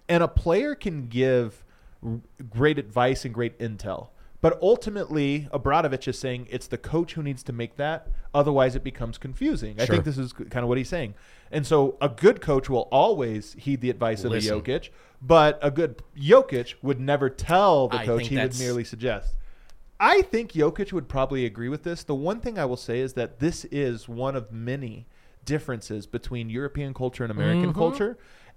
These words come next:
Speaker 1: and it's one way in which those cultures influence the sport. And I don't know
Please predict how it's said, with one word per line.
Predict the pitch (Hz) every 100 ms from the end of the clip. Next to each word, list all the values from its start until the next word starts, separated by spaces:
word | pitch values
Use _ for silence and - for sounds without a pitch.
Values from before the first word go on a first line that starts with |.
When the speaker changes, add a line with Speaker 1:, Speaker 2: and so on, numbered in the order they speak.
| -
Speaker 1:
and | 151 151 143 -
it's | 135 143
one | 139 139
way | 139
in | 131
which | 131 -
those | 131 123
cultures | - 156 - 123 -
influence | 131 123 - 120 113 -
the | 107
sport. | - 160 127 98 - - _ -
And | 151 -
I | 180 254
don't | 269 262 -
know | 139 135 147 120 104 104